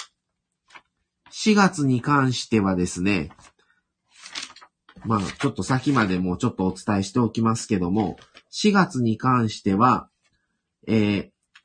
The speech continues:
ー、と、ど-、どっちシリーズを、違いは何っていうことで、えー、店舗編と、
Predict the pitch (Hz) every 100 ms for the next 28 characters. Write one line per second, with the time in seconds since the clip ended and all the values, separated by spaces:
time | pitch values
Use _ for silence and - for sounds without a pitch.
0 | _ _ _ _ _ _ _ - - -
1 | _ - _ _ _ - - - - 104
2 | 113 185 - - - 107 147 180 - 190
3 | - 185 180 147 104 98 87 - - -
4 | 170 160 185 196 185 180 185 147 107 -
5 | 107 104 101 92 110 92 107 104 71 -
6 | _ _ _ _ _ _ _ _ _ _
7 | _ _ _ _ _ - _ _ _ -
8 | 107 104 101 - 190 185 185 170 165 151
9 | 143 - 143 95 -